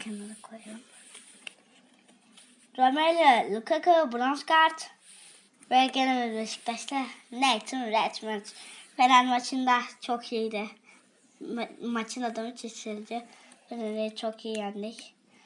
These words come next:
Silver kart olarak. Şöyle. Ee, Lukaku Redmond tekrar.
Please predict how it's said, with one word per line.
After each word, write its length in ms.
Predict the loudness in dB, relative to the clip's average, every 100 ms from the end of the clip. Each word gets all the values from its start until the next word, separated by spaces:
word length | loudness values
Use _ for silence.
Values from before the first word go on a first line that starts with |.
| _ _
Silver 460 | -10 -6 -4 -6
kart 320 | -10 -18 -16 -18
olarak. 160 | -18 -18 -20 -20 -20 -20 -20 _ _ -18 -18 _ _ _ -20 _ _ _ -20 -20 -20 _ -20 _ _ _ _ -20 -20 -20 -20 -20 -20 -20 -20 -20 -20 _ _ -20 -20 -20 -20 -14 -8
Şöyle. 800 | -8 -8 -12 -14 -16 -14 -12 -10 -12 -12 -16 -20 -20 -20 -20 -20 -20 -20 -20 _ _ _ _ _ _ _ _ _ -16 -16 -20 _ -8 0
Ee, 800 | 4 6 6 6 4 0 -2 -4
Lukaku 380 | -2 -2 0 0
Redmond 880 | 0 2 0 -2 -4 -8 -12 -16 -16 -16 -18 -20 -20 -18
tekrar. 520 | -18 -18 -20 -20 -14